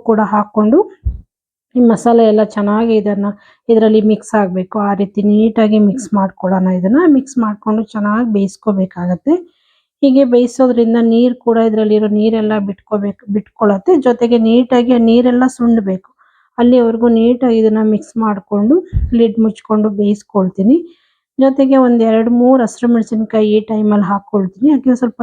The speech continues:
ಟೇಸ್ಟ್ ಚೆನ್ನಾಗ್ ಬರುತ್ತೆ. ಹಾಗಾಗಿ ಇದು ಉದ್ದುದ್ದ ಕಟ್ ಮಾಡಿ ಹಾಕೊಂಡಿದೀನಿ. ಇದನ್ನ ಇನ್ನೊಂದ್ಸಲ ತಿರುಗ್ಕೊಂಡು ಲಿಡ್ ಮುಚ್ಕೊಂಡು ಈ ನೀರೆಲ್ಲ ಸುಂಡ್ಬೇಕು. ಅಲ್ಲಿವರೆಗೂ ಒಂದ್ ಹದಿನೈದರಿಂದ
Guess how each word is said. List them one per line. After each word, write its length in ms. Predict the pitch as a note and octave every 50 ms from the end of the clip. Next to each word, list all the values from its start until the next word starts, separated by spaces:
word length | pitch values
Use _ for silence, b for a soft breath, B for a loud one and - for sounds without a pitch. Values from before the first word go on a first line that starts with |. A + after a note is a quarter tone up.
| A3 -
ಟೇಸ್ಟ್ 380 | - A3+ A3+ A#3 A3+ - - - A3 -
ಚೆನ್ನಾಗ್ 400 | - - A3 G#3+ G#3 G#3 G#3 G3+ G3+
ಬರುತ್ತೆ. 360 | G3+ G3 G3 F#3+ F#3+ - G3+
ಹಾಗಾಗಿ 540 | - - G#3 G3+ F#3+ F#3+ F#3+ F#3+ G3+ C4+ F#4 G4 E4+
ಇದು 160 | D4 A#3 B3+ A#3+
ಉದ್ದುದ್ದ 360 | A#3+ A3+ G#3 A#3+ A#3+ A3 A3+ G#3+
ಕಟ್ 280 | - - G#3 F#3+ - -
ಮಾಡಿ 220 | G#3 G#3+ A3 G#3+
ಹಾಕೊಂಡಿದೀನಿ. 800 | A3+ G#3 G#3 F#3+ - _ - G3+ F#3 G3 F#3+ F3+ F#3+ G#3 C4 F4+ G#4+ - - _ _ _ _ _ _ _ _ _ _ -
ಇದನ್ನ 240 | C#4 C4+ C4+ C4+ C4
ಇನ್ನೊಂದ್ಸಲ 560 | B3+ B3 B3 B3 B3 B3 A#3+ - A#3+ A3+ A3+
ತಿರುಗ್ಕೊಂಡು 580 | A3 A3 A3+ G#3+ G#3+ A3 G#3+ - G#3+ G#3 G#3+ A3
ಲಿಡ್ 240 | A3+ A3 G#3+ G3+ F#3+ -
ಮುಚ್ಕೊಂಡು 560 | A3+ A3+ G#3 - - - G#3+ G#3 G#3+ A#3 D#4+ F#4 F#4 B B B B B B B B B B B B B B B _ -
ಈ 60 | C4
ನೀರೆಲ್ಲ 500 | B3+ B3+ C4 C4+ C4 C4 C4 C4 C4 C#4 C#4+
ಸುಂಡ್ಬೇಕು. 580 | - - B3 A#3+ A#3+ A#3+ G#3+ G#3+ G#3 G#3 - A3
ಅಲ್ಲಿವರೆಗೂ 520 | G#3+ G#3+ A3 A3+ B3 A#3 A3+ A3 G#3+ A#3 C4+
ಒಂದ್ 220 | C#4+ C4+ B3 A#3
ಹದಿನೈದರಿಂದ 640 | A3+ G#3 G#3 A3 B3+ C#4 C#4 C4+ B3 B3 B3+ B3+ B3